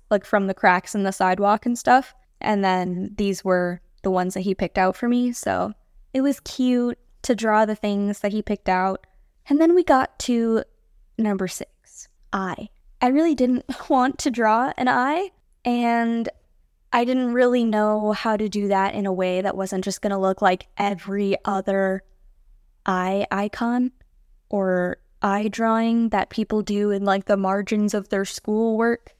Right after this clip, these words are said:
And so I had drawn some in my sketchbook, and they're kinda, like, geometric, and I was pretty happy with them. But then when I brought it into Procreate, it just felt like it wasn't enough to post as the drawing. So then I decided to try and do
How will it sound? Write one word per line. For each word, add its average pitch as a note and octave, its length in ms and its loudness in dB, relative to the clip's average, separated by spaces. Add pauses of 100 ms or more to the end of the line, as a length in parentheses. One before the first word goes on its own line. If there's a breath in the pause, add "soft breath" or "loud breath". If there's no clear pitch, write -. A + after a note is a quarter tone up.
(120)
And A#3 200 2
so G#3+ 560 0
I A3+ 160 0
had A3+ 340 -4
drawn B3+ 480 2
some C#4 240 2
in C4+ 120 4
my C4+ 140 2
sketchbook, F#3+ 680 -2
and G3 80 -2
they're G3 80 -4
kinda, G#3+ 260 -4
like, G3 340 -6 (400)
geometric, G3+ 880 -2
and F#3 380 -2
I B3 60 -4
was C#4+ 100 0
pretty G#4+ 240 -2
happy B3+ 240 0
with G3 160 -2
them. F#3+ 200 0
But G3 100 -4
then A#3 160 2
when A#3+ 100 2
I A3 60 0
brought G3+ 260 0
it G#3 100 -2
into F#3+ 240 -4
Procreate, F#3 580 -2
it G3 120 -2
just - 380 -6
felt - 260 -4
like F3+ 440 -4 (180)
it A#3 160 0
wasn't G3 600 -2 (100)
enough F#3 580 -4 (280)
to - 100 -2
post - 640 -2
as G3 200 -4
the G3 100 -4
drawing. F#3 440 0 (260)
So - 280 2
then A#3 200 2
I A3 140 2
decided G3+ 640 0
to - 100 -16
try G3+ 320 -2
and G3 260 -2
do G3 640 0